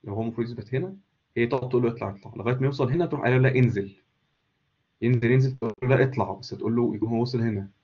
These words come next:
هتقول له لا انزل، وهكذا. لغاية ما إيه؟ لغاية ما الأوسيليشنز دي تثبت عند infinity. هل ده ممكن يحصل؟ ممكن تثبت عند infinity؟ والله هي المفروض إن هي هتديكي.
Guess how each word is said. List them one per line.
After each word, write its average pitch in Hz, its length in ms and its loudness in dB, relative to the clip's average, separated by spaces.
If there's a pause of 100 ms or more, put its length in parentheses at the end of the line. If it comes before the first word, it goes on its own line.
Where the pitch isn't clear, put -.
هتقول 110 240 4
له 131 80 8
لا 135 60 6
انزل، 117 460 6
وهكذا. 101 420 0 (440)
لغاية 113 240 4
ما 113 100 4
إيه؟ 113 140 6
لغاية 107 180 4
ما - 80 -4
الأوسيليشنز 107 500 -2
دي 117 200 -4 (280)
تثبت 107 320 -6
عند 104 120 -6
infinity. - 380 -12 (580)
هل 135 120 6
ده 143 80 8
ممكن 143 240 6
يحصل؟ 160 460 2 (260)
ممكن 104 180 -12
تثبت 123 140 -2
عند 110 200 0
infinity؟ 131 460 0 (520)
والله 110 260 4
هي 131 160 8
المفروض 127 340 6
إن 139 60 4
هي 135 180 8
هتديكي. 101 360 0